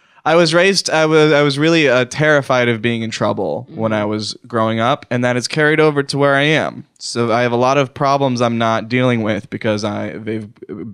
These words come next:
Speaker 1: b-, become too big in my mind, and I'm just too afraid to be in trouble with them.
Speaker 2: Do you wanna go through them?
Speaker 1: No, I don't. That's, I really don't.
Speaker 2: Okay.
Speaker 1: They're not, like, huge problems, but they're things that have been weighing on me for a while that I'm like,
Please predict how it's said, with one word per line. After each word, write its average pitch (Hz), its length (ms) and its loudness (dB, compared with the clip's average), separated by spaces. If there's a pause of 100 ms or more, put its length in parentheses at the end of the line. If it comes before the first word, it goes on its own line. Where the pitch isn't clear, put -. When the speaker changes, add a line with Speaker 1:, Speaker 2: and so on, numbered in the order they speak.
(120)
Speaker 1:
b-, - 160 -10
become 117 360 -4
too 123 160 -4
big 113 280 0
in 110 80 -4
my 110 120 -4
mind, 104 540 -6
and 101 460 -8 (420)
I'm 104 220 -6
just 107 220 -6
too 117 120 -4
afraid 110 520 -4
to 113 120 -8
be 117 140 -6
in 123 80 -4
trouble 147 380 -2
with - 220 -12
them. - 260 -14 (160)
Speaker 2:
Do 170 80 -6
you 156 40 -2
wanna 160 140 0
go 156 100 0
through 170 200 -6
them? 214 240 -6 (200)
Speaker 1:
No, 135 300 0
I - 80 -10
don't. 110 380 -4 (160)
That's, - 440 -4
I 117 60 -2
really 117 260 2
don't. 107 300 -4 (260)
Speaker 2:
Okay. 151 280 -12
Speaker 1:
They're 147 100 0
not, 160 160 0
like, 123 140 0
huge 127 220 -4
problems, 110 500 -2
but 107 180 -8
they're 104 100 -6
things 113 300 -8
that 107 100 -6
have 104 160 -10
been 98 400 -8 (120)
weighing 110 380 -2
on 104 160 -8
me 104 100 -10
for 101 120 -10
a 104 60 -6
while 101 300 -2
that 90 100 -10
I'm 73 80 -10
like, 71 180 -12